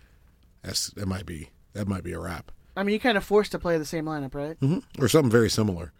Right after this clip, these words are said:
Speaker 1: I think it's stick for the most part. I think you, we're gonna end up sticking to, uh, pretty much where we just, where we just came off of. I think you're gonna, you're gonna maintain Pontius up top.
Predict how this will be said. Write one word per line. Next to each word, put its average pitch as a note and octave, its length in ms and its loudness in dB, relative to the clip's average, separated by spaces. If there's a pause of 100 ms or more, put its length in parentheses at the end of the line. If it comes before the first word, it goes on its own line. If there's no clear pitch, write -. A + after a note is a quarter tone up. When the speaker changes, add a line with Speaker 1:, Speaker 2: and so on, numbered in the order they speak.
(220)
Speaker 1:
I B2+ 60 2
think D#3 160 4
it's - 240 -4
stick - 320 2 (100)
for F#3+ 160 4
the G3 60 8
most F3+ 260 8
part. - 240 -6 (280)
I A2 60 0
think A2 180 4
you, A2+ 100 4
we're G#2+ 160 4
gonna G#2+ 140 4
end G2 120 0
up E2+ 80 -8
sticking F#2 360 -2
to, E2+ 220 -6
uh, D2+ 200 -10 (600)
pretty A#2 200 4
much F#2+ 180 0
where F#2+ 120 0
we E2+ 120 -2
just, D#2+ 320 -8
where F#2+ 160 -8
we F2 80 -6
just E2+ 160 -6
came F2 160 -6
off - 200 -14
of. - 260 -16
I F#2+ 60 -8
think F2+ 160 -4
you're F2+ 120 -6
gonna, F#2+ 140 -6
you're F#2+ 240 -4
gonna G#2+ 240 0
maintain G#2 420 0
Pontius A#2 400 2
up A2+ 80 -2
top. A#2 320 0